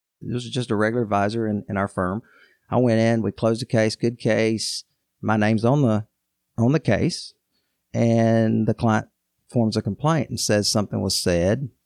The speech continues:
Well, it was said to this other gentleman, and I wasn't part of it, but my name is on the contract. Well, your name is there. Doesn't matter how involved you are. Well, it went all the way to the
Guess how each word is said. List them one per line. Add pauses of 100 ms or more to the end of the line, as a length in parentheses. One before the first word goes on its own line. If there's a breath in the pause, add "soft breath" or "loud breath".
(120)
Well,
it
was
said
to (220)
this
other (160)
gentleman, (500 loud breath)
and
I
wasn't
part
of
it,
but (220)
my
name
is (320)
on
the
contract. (540)
Well,
your
name
is
there.
Doesn't
matter
how
involved
you
are. (580)
Well,
it (180)
went
all
the
way
to
the